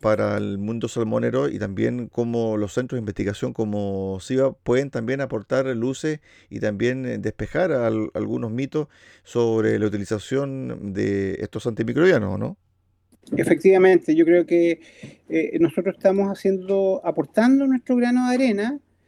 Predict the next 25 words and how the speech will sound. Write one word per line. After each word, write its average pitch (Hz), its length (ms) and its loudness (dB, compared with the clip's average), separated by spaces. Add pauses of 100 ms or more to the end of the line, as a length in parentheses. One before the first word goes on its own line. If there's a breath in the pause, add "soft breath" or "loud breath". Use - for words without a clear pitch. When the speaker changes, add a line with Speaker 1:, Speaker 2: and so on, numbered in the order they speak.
(300)
Speaker 2:
eh, 165 480 -4
en, 165 320 0
en 170 140 4
tratar 190 340 0
de 196 100 -4
entender, 190 540 -2
eh, 180 540 -4 (240)
cómo 202 460 0
esta 196 480 -4
bacteria 196 560 -2
se 190 160 -4
relaciona 180 560 -2
con 180 180 -2
el 160 80 -2
huésped 220 440 0
y 202 120 -4
cómo, 214 460 -4 (460 soft breath)
cómo 196 220 0
el 196 80 4
huésped, 226 640 2
eh, 175 500 -6
reacciona 262 800 -2
ante 190 580 -6
esta 175 560 -6
infección. 240 760 -2